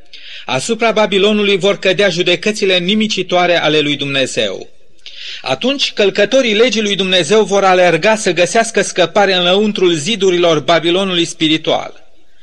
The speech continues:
Însă în mintea tuturor se va petrece un fenomen ciudat, neașteptat,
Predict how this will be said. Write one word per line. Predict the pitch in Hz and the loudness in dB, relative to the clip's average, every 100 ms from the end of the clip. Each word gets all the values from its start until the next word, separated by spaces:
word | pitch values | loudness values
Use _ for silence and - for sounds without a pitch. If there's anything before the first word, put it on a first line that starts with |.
| - - | -20 -14
Însă | 113 107 147 | -8 -2 0
în | 139 | 2
mintea | 190 214 202 | 0 2 0
tuturor | 202 214 196 180 185 180 - - - | 0 0 2 4 2 0 -14 -20 -10
se | - | -4
va | 147 190 | 0 2
petrece | 214 214 254 262 | 2 2 0 0
un | 233 | -2
fenomen | 220 208 196 226 208 | 0 0 0 0 0
ciudat, | - 208 160 220 139 - | -2 -2 2 0 0 -4
neașteptat, | 160 226 220 - 202 - 147 - - | -2 0 0 0 -2 0 -2 -4 -18